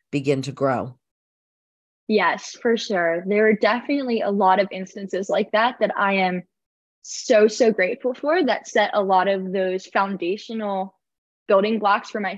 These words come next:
Speaker 2: faith. But one of the ones that I really saw myself grow through and learn through was, um, <laughs> during the time, Miss Deb, when we were in kids class and we would all sit together, and when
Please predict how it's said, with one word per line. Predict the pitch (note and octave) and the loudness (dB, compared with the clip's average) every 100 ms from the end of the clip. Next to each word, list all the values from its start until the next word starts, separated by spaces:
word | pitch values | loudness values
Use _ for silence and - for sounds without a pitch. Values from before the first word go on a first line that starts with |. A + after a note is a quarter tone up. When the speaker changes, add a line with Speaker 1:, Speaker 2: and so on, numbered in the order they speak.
| - | -8
Speaker 2:
faith. | E3 G#3+ C#4 _ - | -6 -6 -8 _ -2
But | G#3 - - - - | -2 -4 -20 -20 -12
one | - D#4 | 0 2
of | A4 | 2
the | F#4 | 2
ones | C#4 C4 B3 | 2 2 2
that | A#3+ | 2
I | G3 G3+ | 2 2
really | G3 G#3 A3 A3 B3 | 2 2 4 4 0
saw | A#3+ - G3+ F#3 E3+ E3 F#3 _ _ | -4 -2 2 2 2 -2 -6 _ _
myself | G#3+ G#3 G3 - F#3+ F#3 - _ | -2 -2 -2 -2 -2 -2 -8 _
grow | A3+ A#3 | -2 -2
through | C4 C4 B3 A#3+ A3 | -2 -6 -2 -2 -4
and | F#3+ F3 | -8 -8
learn | F#3 A3 A#3 | -4 -4 -2
through | A#3+ B3 C4+ | 2 2 2
was, | A3+ G#3 F#3+ G3+ - - _ _ - - | 2 2 2 -2 -6 -20 _ _ -18 -4
um, | G3+ F3+ E3 - F3+ _ _ _ _ _ _ | -2 -2 -4 -10 -16 _ _ _ _ _ _
<laughs> | A3+ | 0
during | C#4+ B3+ | 2 4
the | B3+ A3 | 4 2
time, | G#3+ G#3+ | 0 2
Miss | A3 - | 0 2
Deb, | G#3+ G3+ | 2 2
when | G3+ G3+ - - - _ | 0 -4 -8 -20 -20 _
we | C4 | 2
were | B3 | 4
in | A3+ | 2
kids | F4 G#4 | 0 -2
class | - F#3+ E3+ A#3 - - | 0 -2 -2 -10 -20 -14
and | - G#3 G3 F#3+ F#3+ _ - | -6 -2 -2 -2 -4 _ 2
we | |
would | A3 | 4
all | G#3+ | 4
sit | G#3+ A#3+ | 2 0
together, | B3+ A3 G#3+ G3+ G3+ | 2 0 2 0 -2
and | G#3 G3 F#3+ F#3+ | -4 -6 -6 -8
when | G#3 G3 G3 | -4 -2 -2